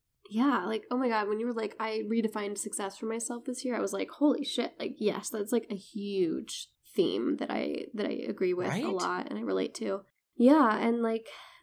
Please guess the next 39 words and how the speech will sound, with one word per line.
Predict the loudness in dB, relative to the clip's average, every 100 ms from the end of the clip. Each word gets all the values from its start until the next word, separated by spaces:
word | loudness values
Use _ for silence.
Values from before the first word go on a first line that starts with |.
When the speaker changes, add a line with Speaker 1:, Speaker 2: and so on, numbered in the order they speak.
| -20 _
Speaker 1:
my | 0 2 2 0 2
idea | 4 4 2
of | 0
success | -6 -4 -4 -4 -8 -10 -6
is | -2 0 0
so, | -2 -2 -2 -4
so | -4 -4
much | -4 -4
different | -6 -4 0
than | 0
when | 0 0
I | -2
was, | -2 -4 -6 -6
um, | -4 -2 0 2
eighteen | 2 4 4 4 0 -2
or | 0 2
even, | 2 2 2
like, | 0 -4
twenty-one. | -2 0 2 2 2 2
Speaker 2:
Yeah. |
Speaker 1:
Like, | 0 -4 4
<laughs> |
honestly. | 8 8 8 4 2 0 _ _
Speaker 2:
Yeah. | -10 -8 -8 -10 _ _ 4
Speaker 1:
Also, | 4 6 6
like, | 6 4
I | 4
think | 2 0
we | -2
were | 0
in | 0
a | 2
unique | 4 4 2 -2
position | -4 -4 -4 -4
last | -4 -6 -6
year. | -4 -2
Like, | -2 -2
we | -2
hadn't, | -2 -2 0 -2 -6